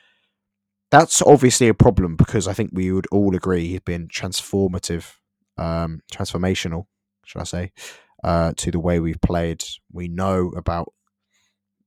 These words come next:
potentially some goal-scoring issues there, but generally everything he's brought to the, the way the play, team plays, his pressing, his combination play, the way he drops deep,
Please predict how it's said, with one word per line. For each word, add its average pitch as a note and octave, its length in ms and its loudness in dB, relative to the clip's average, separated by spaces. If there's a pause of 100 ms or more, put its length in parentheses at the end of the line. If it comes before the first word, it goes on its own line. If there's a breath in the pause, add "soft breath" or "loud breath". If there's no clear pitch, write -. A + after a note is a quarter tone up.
(360)
potentially F2+ 460 -6
some F2+ 160 -10
goal-scoring F#2 580 0
issues E2+ 320 -8
there, E2+ 280 -4
but - 200 -6
generally F2 680 -4
everything F#2 380 -10
he's F2 140 -10
brought - 280 -6
to E2 220 -8 (480)
the, E2 140 -14 (160)
the F#2 100 -10
way F2 240 -6
the E2 100 -14
play, F2 260 -4 (140)
team F2+ 220 -6
plays, F2+ 440 -4
his E2+ 100 -10
pressing, F2+ 640 -2
his - 120 -14
combination F2+ 640 -10
play, F2 260 -8
the E2 80 -10
way E2+ 160 -8
he E2 60 -8
drops - 300 -12
deep, F2 340 -4